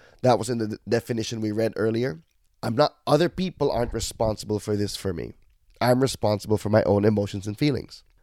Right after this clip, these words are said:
Let me say something that might be difficult. People can hurt you and say things that affect you, but we have a choice on how we respond and even whether we,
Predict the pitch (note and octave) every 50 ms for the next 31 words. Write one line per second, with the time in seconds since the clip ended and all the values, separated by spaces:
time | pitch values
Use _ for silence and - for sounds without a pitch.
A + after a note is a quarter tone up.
0 | _ - - A#2+ B2 A#2+ - C3+ A#2+ - - A#2 G2+ - G#2+ G#2+ - - G#2+ G#2+
1 | G#2 - A2 F#2+ G2 G2+ - - - - - - - _ _ _ _ _ - -
2 | - - _ _ _ _ _ _ - C3 D3 - - F#3+ F#3 - - C3+ A2+ G#2
3 | A#2+ B2+ C#3+ D#3+ - _ _ _ _ _ _ - G#2 A2 B2 C3+ - - - -
4 | _ - A2+ A2+ G#2 - - C#3+ C#3+ D#3 D3 - - C3+ A#2 A2+ G#2 A#2 - -
5 | G2+ - - D3 D#3+ - _ - - A2+ B2+ C4 B3 - _ _ _ _ _ _
6 | _ _ _ _ _ _ _ _ _ _ _ - A2+ - B2 - - A2+ A2+ B2+
7 | D3 D#3+ D#3 D3+ D3+ C#3+ C#3+ D3 C#3 - - B2+ B2 B2 A#2 B2 A#2 G2 G#2 A#2
8 | A#2 B2 B2 A#2 A2 G#2+ A#2 A2 - - - A2+ A2+ A2+ A2 E2+ A#2 C3+ G2 F#3+
9 | A3 - G#3 E3+ C#3 C#3+ C#3+ C3+ D3 C#3+ C#3